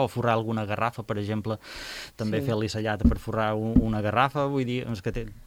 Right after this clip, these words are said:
Speaker 1: té tots aquests, tots aquests usos, aquestes variants,
Speaker 2: Queda
Speaker 1: però sobretot per ús, per ús meu i per ús de casa.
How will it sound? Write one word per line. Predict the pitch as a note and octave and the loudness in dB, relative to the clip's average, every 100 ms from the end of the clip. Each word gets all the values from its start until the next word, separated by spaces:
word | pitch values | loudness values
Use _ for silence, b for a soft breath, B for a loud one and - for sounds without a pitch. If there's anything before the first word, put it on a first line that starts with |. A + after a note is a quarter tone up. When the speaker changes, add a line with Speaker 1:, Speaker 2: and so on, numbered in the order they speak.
| - | -6
Speaker 1:
té | A#2+ | -2
tots | B2+ A#2 | -2 -2
aquests, | C3 B2 - - - - - A#2+ | -4 -6 -10 -14 -14 -14 -8 -2
tots | C#3+ A#2+ | 0 2
aquests | B2+ - B2 | 2 2 4
usos, | C3+ C3 D3 | 4 4 0
aquestes | D#3 A#2 A2+ | -4 -6 -2
variants, | A#2 A#2+ B2+ C#3 - - | -2 2 0 0 -6 -12
Speaker 2:
Queda | D#3+ C#3+ C#3 C3+ C3 C3+ - | -8 -6 -6 -10 -12 -8 2
Speaker 1:
però | A#2+ | 4
sobretot | A#2+ B2+ C3 B2+ | 6 4 4 4
per | C#3 | 6
ús, | C#3+ C#3 - | 6 4 2
per | A#2 | 4
ús | B2 | 6
meu | A2+ B2+ C#3 | 6 4 4
i | |
per | D3 A2 | 2 2
ús | A2+ A#2 | 2 2
de | |
casa. | G2+ A2+ F#2 | 4 4 4